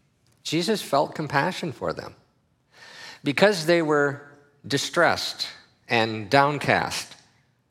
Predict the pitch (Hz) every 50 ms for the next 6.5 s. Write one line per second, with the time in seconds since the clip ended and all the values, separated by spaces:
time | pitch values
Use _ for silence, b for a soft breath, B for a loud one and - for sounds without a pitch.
0 | _ _ _ 117 127 135 127 - - 220 240 - - 139 127 117 113 110 - -
1 | 180 196 - - - 85 - - - - _ _ _ _ _ _ _ _ _ _
2 | _ B B B B B B B B B - 151 170 175 170 156 180 233 277 294
3 | 277 220 - - 214 220 233 226 190 165 - - - - 165 156 143 - - -
4 | 117 - 143 127 135 131 - - - - - - - - _ _ _ _ _ _
5 | _ B B B B B - 98 - 160 175 196 202 190 175 - - 113 - -
6 | - 143 160 190 180 - - - 80 -